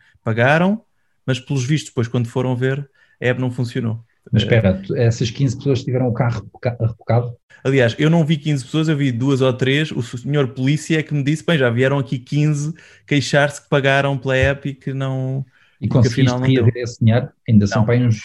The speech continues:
Speaker 2: cento,
Speaker 1: Não.
Speaker 2: cento e cinquenta
Speaker 1: Cento e
Speaker 2: ou
Speaker 1: tal.
Speaker 2: uma coisa assim.
Speaker 1: Eram cento e tal euros.
Speaker 2: Sim.
Speaker 1: Não consegui porque,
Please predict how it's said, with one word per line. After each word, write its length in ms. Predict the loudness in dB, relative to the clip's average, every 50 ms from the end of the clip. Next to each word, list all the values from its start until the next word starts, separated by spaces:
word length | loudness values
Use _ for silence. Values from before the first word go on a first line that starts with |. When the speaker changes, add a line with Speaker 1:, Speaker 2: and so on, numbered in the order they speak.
| -12 _
Speaker 2:
cento, 200 | -4 0 2 2
Speaker 1:
Não. 280 | 4 4 2 2 0 -4 -10
Speaker 2:
cento 220 | -6 -2 -2 -2
e 20 |
cinquenta 240 | -2 -2 -4 -4 0
Speaker 1:
Cento 180 | 2 2 2 2
e 40 | 2
Speaker 2:
ou 60 | 2
Speaker 1:
tal. 120 | 2 2 2
Speaker 2:
uma 40 | 2
coisa 140 | 0 0 -2
assim. 80 | 0
Speaker 1:
Eram 120 | 0 0 0
cento 240 | 0 0 -2 -2
e 60 | -2 0
tal 200 | 0 0 2 2
euros. 220 | 2 0 0 -2
Speaker 2:
Sim. 180 | -4 -6 -8 -8 -8 _
Speaker 1:
Não 200 | 0 0 0 0
consegui 720 | 0 0 0 0 -2 -2 -4 -2 2 4 4 4 2 -2 -6 _ _ _ _ _ _ _
porque, 840 | 2 2 4 4 2 0 -4 -2 0 0 2 2 2 0 0 -2